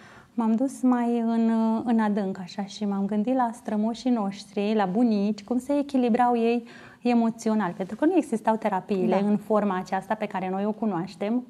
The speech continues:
Speaker 1: cu cunoștințele actuale, cu internetul și cu
Speaker 2: Mhm.
Speaker 1: tot felul de terapii, dar, uh, bunicii noștri se reglau emoțional prin muzică.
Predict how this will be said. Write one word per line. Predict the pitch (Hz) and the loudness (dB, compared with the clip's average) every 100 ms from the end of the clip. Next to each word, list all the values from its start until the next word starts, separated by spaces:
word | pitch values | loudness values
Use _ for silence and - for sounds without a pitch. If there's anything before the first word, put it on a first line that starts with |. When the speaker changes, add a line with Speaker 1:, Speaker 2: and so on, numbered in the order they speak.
| - | -6
Speaker 1:
cu | 196 190 196 185 - _ - 214 - - - | -4 -4 -6 -10 -14 _ -8 -8 -10 -20 -2
cunoștințele | 233 196 - 220 220 220 208 202 | 0 0 -2 -2 0 0 -2 -4
actuale, | 196 220 196 190 | -6 -4 -2 -2
cu | 214 202 | -4 -4
internetul | 190 196 185 202 214 190 | -4 -2 -2 -2 -2 -4
și | 185 233 | -6 -4
cu | 240 | -4
Speaker 2:
Mhm. | 190 | -4
Speaker 1:
tot | 214 - | -6 -4
felul | 208 208 | -2 -2
de | |
terapii, | 202 202 185 175 214 262 - - - - - | -2 -4 -8 -4 -4 -4 -8 -20 -20 -20 -6
dar, | - 220 233 233 | 0 4 4 4
uh, | 240 240 233 233 226 220 - - _ | 2 2 2 2 0 -2 -10 -20 _
bunicii | 208 233 330 - 226 | 2 4 4 2 -2
noștri | 208 165 - 208 214 247 - - - _ _ _ _ _ - | -4 -6 -8 -6 -4 -6 -14 -20 -20 _ _ _ _ _ -8
se | 247 | -4
reglau | 220 254 302 302 | 0 0 0 0
emoțional | 254 240 226 226 214 220 220 | 0 0 -2 -2 -2 0 -2
prin | - 220 214 214 | -2 0 4 4
muzică. | 220 202 165 175 170 160 | 4 4 0 -2 -2 -6